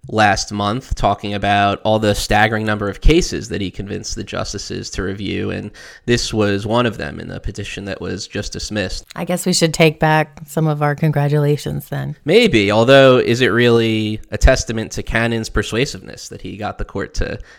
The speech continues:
Speaker 1: take a case that they realized after the fact they didn't actually even want to? So the dismissal, the effect of it anyway, of this non-decision, decision, decision, whatever it is, it upholds the lower court win for Geiser.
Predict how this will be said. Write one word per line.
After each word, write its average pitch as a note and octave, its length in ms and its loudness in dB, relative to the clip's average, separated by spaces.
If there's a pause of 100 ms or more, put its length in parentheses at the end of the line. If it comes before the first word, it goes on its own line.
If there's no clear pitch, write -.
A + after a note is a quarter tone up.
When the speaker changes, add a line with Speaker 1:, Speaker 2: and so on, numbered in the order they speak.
(120)
Speaker 1:
take G#2 200 -2
a G2 40 -8
case G2+ 300 -4
that G2 140 -8
they - 100 -4
realized F#2+ 680 -8 (200)
after G2+ 300 -4
the G#2 60 -8
fact G#2 380 -6
they - 260 -10 (360)
didn't G#2 200 -2
actually G2+ 340 -4
even G2 160 -4
want G2+ 260 -6
to? G2+ 260 -6
So G#2+ 400 -10 (440)
the G#2+ 460 -2 (220)
dismissal, C3+ 480 0
the G#2+ 140 2
effect C3+ 300 4
of G#2+ 100 -2
it G#2 100 -2
anyway, G#2 400 -4
of G#2 140 -4
this - 340 -10
non-decision, G#2+ 800 -4
decision, G#2 640 -6
decision, G#2 420 -6
whatever G#2 340 -6
it G#2 60 -6
is, G#2 380 -8 (280)
it - 60 -12
upholds B2 340 2
the A2 100 -2
lower A2 260 0
court G#2+ 260 -4
win A2 560 -2 (240)
for G2 420 -4
Geiser. G2+ 580 -4